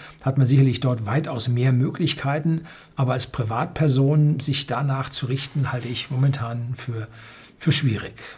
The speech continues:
Gut, es stellen sich bei Ihrer Mail und bei Ihrem gedachten Vorgehen dieses hundert Prozent finanzierten Kaufs von zwei Immobilien für Ihre Töchter ein paar Fragen. Erstens, Cash ist in der Krise King.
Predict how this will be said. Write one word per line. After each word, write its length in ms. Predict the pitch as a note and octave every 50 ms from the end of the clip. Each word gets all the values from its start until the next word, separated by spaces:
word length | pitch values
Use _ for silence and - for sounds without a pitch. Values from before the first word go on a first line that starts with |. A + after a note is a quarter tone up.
| - - - - - _ - - -
Gut, 320 | - D3 A2+ G2 - - - -
es 140 | - - -
stellen 340 | - - D3+ E3 F#3 F#3 F3+
sich 420 | F3+ E3+ F#3+ F3+ - - - - - - - - - - - _ _ _ -
bei 180 | C3 A#2+ C#3
Ihrer 400 | D#3+ C#4 C4+ - D3+ C#3+ B2 A2 A#2
Mail 480 | A#2 A2+ A#2+ C#3 F#3 G#3 A2 G#3+ -
und 260 | - - - D3 C#3+
bei 120 | C#3 C3 E3
Ihrem 540 | D3+ B2+ B2+ B2 A#2+ A2+ A2+ G#2+ G#2+ A#2+ C#3 - - - _ -
gedachten 520 | - C3 - B2 A2+ A2 - - - D3+
Vorgehen 840 | C3+ - - C3 C#3 D3+ D#3 E3+ E3 E3 D#3+ D#3 C#3+ C3+ - - - -
dieses 340 | C#3+ A#2+ A2+ A2+ - - -
hundert 180 | D#3+ D3+ C3+
Prozent 380 | - - - - - B2 C3 C3+
finanzierten 560 | - D3 C#3 C3 A2 - - C#3 C3+ C3+ A#2+
Kaufs 320 | - - G#2+ A#2+ C#3+ -
von 160 | - - C3 A#2
zwei 220 | - A#2 A2 B2
Immobilien 460 | B2 A2 G#2+ G#2+ A#2+ B2+ D#3 E3+ D3+
für 140 | - - C3+
Ihre 140 | A#2+ A2 -
Töchter 380 | - A#2+ - - - F#3 F3+ F3+ - - - - - -
ein 100 | D3 B2+
paar 200 | - C3+ C3+ D3
Fragen. 400 | C#3 - B2 F#2+ G2 F#2+ G2+ G#2 - - - _ _ _ - - -
Erstens, 560 | - A#2 G#2+ - - - - - - - _ _ - - - - - - - - - _ -
Cash 340 | - - F3 G#3 G3 - -
ist 240 | G4+ G4 E3+ - -
in 80 | G#3
der 120 | D3 C#3+ C3+
Krise 380 | - - C3 B2 C3 B2+ D3
King. 260 | C#3 - - - D#2